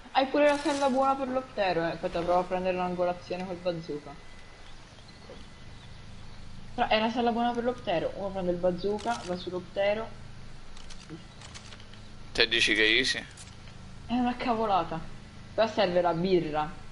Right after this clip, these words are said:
Speaker 1: Non so se ce la facciamo lo stesso.
Speaker 2: Fermo, fra, fra, fra! Prima fatti rampinare. Sei pazzo?
Speaker 1: Rampinare.
Speaker 2: L'armatura mimetica. O P.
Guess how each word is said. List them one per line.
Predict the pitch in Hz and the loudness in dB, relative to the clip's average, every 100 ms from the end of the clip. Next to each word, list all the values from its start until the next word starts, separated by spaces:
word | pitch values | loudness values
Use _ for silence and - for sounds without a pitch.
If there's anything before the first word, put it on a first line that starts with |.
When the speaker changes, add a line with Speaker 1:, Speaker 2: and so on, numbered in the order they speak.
| - | -10
Speaker 1:
Non | 175 180 | -6 -2
so | 190 | -2
se | 185 165 | -2 -2
ce | |
la | 160 | -2
facciamo | 160 160 165 151 147 | -2 -4 -4 -4 -4
lo | 156 | -6
stesso. | - 160 - - - - - - - - - - - - - - - - - - - - - - - - - - - - - - - | -8 -8 -8 -12 -14 -12 -12 -10 -10 -10 -8 -10 -12 -14 -12 -6 -6 -6 -12 -12 -14 -14 -14 -12 -12 -10 -10 -10 -10 -10 -10 -10 -10
Speaker 2:
Fermo, | - 220 214 196 | 4 6 8 8
fra, | 226 233 | 8 8
fra, | 240 254 | 8 8
fra! | 415 427 - - - | 10 8 6 -2 -8
Prima | - 415 | 6 8
fatti | 294 202 196 | 8 6 8
rampinare. | 190 190 196 214 147 117 - - - - - - - - | 8 8 8 10 8 6 2 -6 -12 -12 -12 -12 -12 -6
Sei | - - | -4 4
pazzo? | 165 - 180 | 4 6 4
Speaker 1:
Rampinare. | 160 143 - - - - - - - - - - - - - - - - - - - - - - - | 2 -2 -8 -10 -12 -14 -16 -14 -14 -14 -14 -14 -12 -12 -12 -14 -14 -14 -12 -12 -12 -12 -12 -10 6
Speaker 2:
L'armatura | 131 131 156 156 170 175 | 8 10 8 10 10 10
mimetica. | 180 190 190 170 160 151 127 - - - - - - - - - - - - | 8 10 10 10 8 8 8 6 -10 -10 -10 -10 -10 -10 -10 -10 -12 -10 2
O | 143 | 4
P. | - 196 185 | 6 6 6